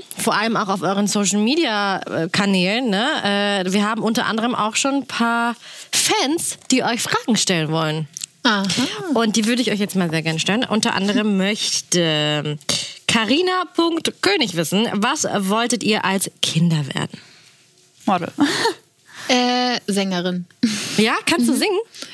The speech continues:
Speaker 2: Ich sing gerne, aber das wollte ich nur als Kind werden. <laughs>
Speaker 1: Gut. Äh, dann möchte Sarah Y R wissen, was war bisher das anspruchsvollste Fotoshooting?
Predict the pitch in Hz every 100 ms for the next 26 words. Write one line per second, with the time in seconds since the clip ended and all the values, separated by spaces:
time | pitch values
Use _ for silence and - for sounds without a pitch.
0 | - 247 208 - 226 208 190 - 190 185
1 | 185 180 185 190 208 214 - 202 196 185
2 | - - 185 - 220 214 294 269 349 -
3 | 311 330 330 277 320 269 269 403 359 294
4 | 311 466 508 392 359 156 165 160 - -
5 | - 285 233 - 214 220 214 214 180 214
6 | 214 214 208 208 - 196 196 196 196 -
7 | 185 185 175 170 170 165 185 202 220 202
8 | 208 208 208 196 - - - - - -
9 | - - - - 277 - 277 220 240 214
10 | 208 214 202 277 - 220 247 247 240 220
11 | 220 214 214 - 220 226 - - 214 208
12 | - 190 185 - 214 214 - 175 160 156
13 | - - - -